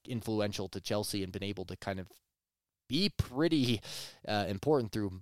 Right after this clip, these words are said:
through a bunch of different transitions. Um, you know, again, it's a little hard to kind of fault the players in this regard either, because it, it's something that's been kind of happening over time. And just the reality, I mean, we talk about,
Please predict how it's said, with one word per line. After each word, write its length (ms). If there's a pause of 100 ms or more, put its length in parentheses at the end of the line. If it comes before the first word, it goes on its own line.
through 220
a 40
bunch 280
of 120
different 360
transitions. 800
Um, 260
you 100
know, 120
again, 280
it's 140
a 40
little 260
hard 280
to 60
kind 240
of 80
fault 220
the 80
players 600
in 120
this 200
regard 420
either, 500
because 500
it, 240
it's 240
something 420
that's 220
been 440 (420)
kind 200
of 140 (340)
happening 640
over 340
time. 640
And 160
just 200
the 100
reality, 600
I 40
mean, 200
we 80
talk 260
about, 360